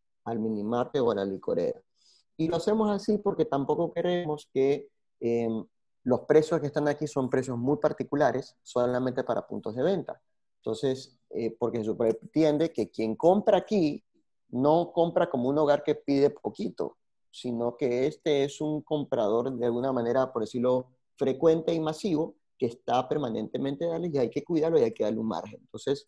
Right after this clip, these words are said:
digamos que eso de alguna manera resume el tema. Bueno, básicamente eso es lo que hace el app del tendero como plataforma. Ya podemos canalizar cualquier duda que puedan tener ustedes más adelante.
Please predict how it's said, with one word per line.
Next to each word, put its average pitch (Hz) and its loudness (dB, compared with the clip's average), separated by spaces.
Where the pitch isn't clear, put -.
digamos 127 -2
que 120 0
eso 127 -4
de 120 -4
alguna 127 -2
manera 123 0
resume 113 -6
el 104 -6
tema. - -8
Bueno, 113 0
básicamente 190 0
eso 156 4
es 165 -4
lo 165 0
que 120 -2
hace 117 -4
el 127 -2
app 131 -2
del 113 -2
tendero 147 2
como 107 -4
plataforma. 147 -2
Ya 117 -4
podemos 123 -2
canalizar 117 -4
cualquier 113 -2
duda 123 -2
que 123 -8
puedan 117 -8
tener 117 -10
ustedes 117 -4
más 120 -6
adelante. 156 -4